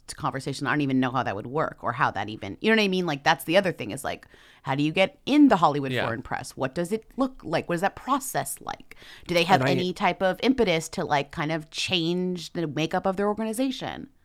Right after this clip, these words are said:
Speaker 1: And who gets in it?
Speaker 2: Or we successfully,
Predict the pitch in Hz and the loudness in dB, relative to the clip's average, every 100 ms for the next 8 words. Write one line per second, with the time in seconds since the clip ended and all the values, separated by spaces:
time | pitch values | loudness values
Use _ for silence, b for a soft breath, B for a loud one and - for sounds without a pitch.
0 | _ - 156 156 196 196 - - 240 - | _ -8 -6 -2 -4 -6 -8 -4 -4 -4
1 | - - 143 139 127 - - - 123 - | -12 0 2 2 0 -4 -6 -2 -2 0
2 | 131 123 117 | -4 -2 -2